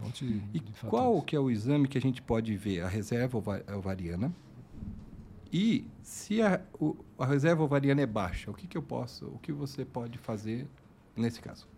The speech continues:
Speaker 1: Pra avaliar a reserva ovariana hoje, existem quatro tipos de hormônios, só que os mais comuns e melhores são o hormônio antimileriano, né?
Speaker 2: Tá.
Speaker 1: A contagem de folículos antrais pelo ultrassom,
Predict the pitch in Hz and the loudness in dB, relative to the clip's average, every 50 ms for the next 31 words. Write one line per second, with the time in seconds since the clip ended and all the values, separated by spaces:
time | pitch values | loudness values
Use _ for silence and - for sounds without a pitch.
0 | - - - - - - - - 185 180 233 254 226 160 123 98 - 127 123 113 | -20 -20 -20 -20 -20 -20 -4 0 4 6 6 6 6 6 4 2 2 2 2 4
1 | 127 127 120 120 117 113 117 107 98 117 113 107 107 98 104 107 123 127 113 110 | 4 6 6 4 4 4 2 2 2 2 2 2 2 2 4 4 6 6 6 4
2 | 104 117 143 151 123 95 117 - 131 120 151 180 - - 202 180 139 110 - - | 4 4 4 4 4 4 2 0 2 2 2 2 2 2 4 4 4 2 -2 -6
3 | - - - 156 175 214 220 - 196 - - 185 185 190 170 190 185 139 110 95 | -14 -4 0 4 4 4 4 2 0 -2 -2 -2 0 2 4 6 6 6 6 4
4 | 85 85 - - - 139 139 - 170 147 117 139 151 165 190 190 - - 147 123 | 0 -4 -4 -2 0 0 2 4 4 4 4 4 4 4 2 2 2 2 4 6
5 | 113 117 127 127 117 101 107 120 131 131 117 107 120 127 135 131 123 - - 113 | 6 8 8 6 6 6 4 4 4 4 4 4 4 4 4 2 2 0 0 0
6 | 104 110 110 113 131 143 143 139 127 - 113 113 110 117 104 107 117 135 185 233 | 0 2 4 6 6 6 6 4 4 4 2 2 4 4 2 2 2 2 2 2
7 | 214 - - 117 120 139 185 - - 90 87 87 101 165 - - - - - - | 0 -2 -4 -2 -2 -2 -2 -2 -4 -4 -4 -4 -6 -8 -10 -12 -18 -20 -20 -20
8 | - - - - - 117 113 113 - - 143 139 131 - 147 143 147 139 110 120 | -20 -20 -20 -12 -6 -6 -4 -2 2 4 4 4 6 6 6 6 6 6 4 4
9 | 120 117 120 - - - 127 120 113 113 117 120 117 - - 110 107 107 101 101 | 2 2 0 -2 0 2 4 4 6 6 4 4 0 -2 -2 -2 -2 -2 -2 -4
10 | - - - - - - - - - - - - - - 120 117 110 - 110 123 | -6 -8 -10 -12 -12 -14 -14 -16 -18 -20 -20 -14 -6 -2 0 0 2 2 2 4
11 | 123 123 117 - - 131 117 127 131 - 143 143 143 - - - 123 135 196 | 4 4 2 0 0 0 2 2 2 2 2 2 2 2 0 0 2 2 0